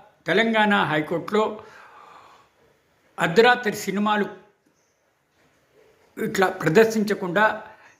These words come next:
ఆదేశాలు ఇవ్వాలి అని ఒక పబ్లిక్ ఇంట్రెస్ట్ లిటిగేషన్ ఫైల్ చేశారు. సినిమాటోగ్రఫీ చట్ట ప్రకారము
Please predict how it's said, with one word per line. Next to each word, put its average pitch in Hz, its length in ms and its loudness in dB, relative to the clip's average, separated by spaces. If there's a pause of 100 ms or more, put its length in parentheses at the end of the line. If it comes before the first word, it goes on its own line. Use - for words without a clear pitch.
(240)
ఆదేశాలు 190 500 4
ఇవ్వాలి 202 680 -2
అని 202 140 -4
ఒక 196 180 -6
పబ్లిక్ 180 440 -4
ఇంట్రెస్ట్ 170 280 -4
లిటిగేషన్ 143 420 -4
ఫైల్ 139 260 0
చేశారు. - 680 -6 (440)
సినిమాటోగ్రఫీ 220 1040 2
చట్ట 202 320 -2
ప్రకారము 208 580 0